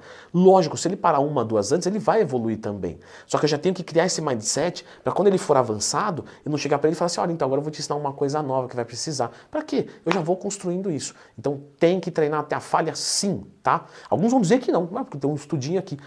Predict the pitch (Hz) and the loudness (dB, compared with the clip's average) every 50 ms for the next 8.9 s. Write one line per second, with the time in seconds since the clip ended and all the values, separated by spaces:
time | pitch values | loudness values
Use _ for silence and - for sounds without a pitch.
0 | - - - 320 302 294 285 269 - 269 202 180 208 233 226 240 240 233 - 220 | -18 -10 -6 -4 -2 0 0 0 2 2 2 4 4 2 2 2 0 2 2 2
1 | 214 208 - - - 220 220 - - - _ - 220 254 208 175 175 165 - 170 | 2 2 0 -4 -6 -8 -8 -8 -12 -14 _ -2 -2 0 2 2 0 0 0 -2
2 | 160 156 160 160 180 170 123 113 107 120 131 170 175 - 165 127 135 139 139 - | -2 -2 -2 -4 -4 -2 -2 -2 -2 -2 -2 -2 -4 -4 0 2 2 2 0 -2
3 | - - - 135 131 110 - - - - 87 - 123 156 160 165 180 202 214 175 | -10 -12 -6 -4 -4 -4 -4 -6 -8 -6 2 6 6 6 8 6 6 4 6 6
4 | 131 123 117 101 80 - - - _ _ _ - 98 101 107 110 95 87 90 95 | 8 8 8 6 4 -2 -8 -20 _ _ _ -8 -4 -4 -2 -2 -2 -4 -2 0
5 | 101 120 151 - - 113 117 123 - 131 147 208 202 - 113 107 95 85 - - | 0 0 0 2 2 2 2 0 -2 -6 -6 -4 -2 -2 -2 -2 -2 -6 -12 -18
6 | - _ _ - 87 87 - - 92 92 87 78 80 87 107 117 110 95 78 - | -20 _ _ -12 -8 -8 -6 -6 -6 -8 -10 -10 -10 -10 -8 -8 -10 -10 -12 -16
7 | - - 85 80 - 90 87 95 104 107 104 90 82 76 - - 76 - _ _ | -16 -16 -18 -14 -10 -8 -6 -4 -4 -4 -6 -8 -10 -12 -14 -16 -18 -18 _ _
8 | - 87 82 82 85 87 85 - - 95 - - - - 90 90 87 - | -12 -10 -8 -8 -8 -10 -10 -8 -8 -10 -10 -8 -6 -4 -4 -4 -4 -6